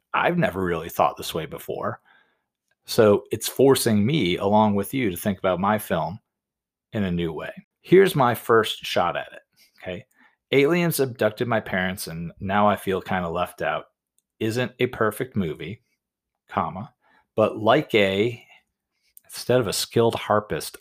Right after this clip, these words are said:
I'm gonna go with a genial, which means friendly, genial game show host. Now, why did I come up with game show host?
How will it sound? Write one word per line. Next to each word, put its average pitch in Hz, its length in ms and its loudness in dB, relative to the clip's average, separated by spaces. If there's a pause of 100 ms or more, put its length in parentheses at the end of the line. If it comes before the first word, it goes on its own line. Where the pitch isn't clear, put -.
I'm 123 240 -2
gonna 113 240 0
go 90 320 -2
with 85 460 -6 (840)
a 90 200 -2
genial, 139 920 4
which - 140 -10
means 87 160 0
friendly, 87 480 -2 (280)
genial 143 560 4
game 101 400 2
show 71 320 -2
host. - 480 -6 (680)
Now, 85 100 -10
why 107 260 -6
did 131 160 -4
I 127 80 -2
come 120 220 -4
up 117 180 -2
with - 160 -12
game 117 220 0
show 117 240 2
host? 120 300 -2